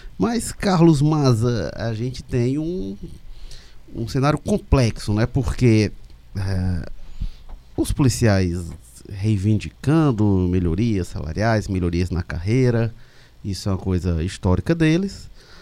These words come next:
É, e isso que entra pelo ano eleitoral, isso apresentado no começo de um ano eleitoral, não sei se o Camilo imaginou que todo mundo ia ficar muito satisfeito, ia receber muito bem, mas não é isso que aconteceu até agora. E tem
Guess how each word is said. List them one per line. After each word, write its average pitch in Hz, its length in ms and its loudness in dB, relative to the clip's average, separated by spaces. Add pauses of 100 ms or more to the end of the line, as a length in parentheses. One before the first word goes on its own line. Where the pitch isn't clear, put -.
(600)
É, 101 800 2
e 151 280 2
isso 131 200 -6
que 135 320 -6
entra 110 480 0 (140)
pelo 98 300 0
ano 92 200 4
eleitoral, 90 540 2
isso 101 240 2
apresentado 113 800 2
no 110 100 4
começo 104 560 4
de 98 140 0
um 98 140 4
ano 95 100 4
eleitoral, 92 400 2
não 101 80 0
sei 98 140 -2
se 85 80 -10
o - 20 -6
Camilo 87 400 -2
imaginou 85 320 -4
que - 80 -8
todo 95 180 -4
mundo 92 120 -2
ia 95 60 0
ficar - 180 -6
muito 85 220 -6
satisfeito, - 680 -2
ia 98 180 0 (360)
receber 101 320 0
muito 98 240 -4
bem, 110 160 2
mas 120 160 4
não 123 180 4
é 104 80 4
isso 107 140 0
que - 80 2
aconteceu - 420 -2
até 117 200 2
agora. 120 380 4 (640)
E 330 320 -2 (600)
tem 135 440 2